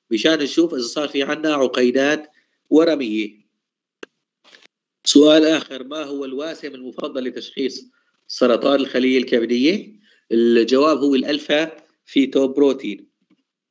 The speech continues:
رح ناخذ فقرة عنه. هاي، آه، المسافة البابية في محيط الفصيص الكبدي الطبيعي.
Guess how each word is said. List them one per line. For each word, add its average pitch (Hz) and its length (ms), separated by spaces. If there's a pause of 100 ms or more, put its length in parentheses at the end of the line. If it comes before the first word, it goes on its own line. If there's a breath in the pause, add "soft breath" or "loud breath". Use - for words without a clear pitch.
(480)
رح 123 100
ناخذ 147 380
فقرة 139 300
عنه. 107 360 (400 loud breath)
هاي، 160 480
آه، 120 840 (380 soft breath)
المسافة 143 640
البابية 135 420
في 160 220
محيط 165 680
الفصيص 139 680
الكبدي 127 520
الطبيعي. 131 640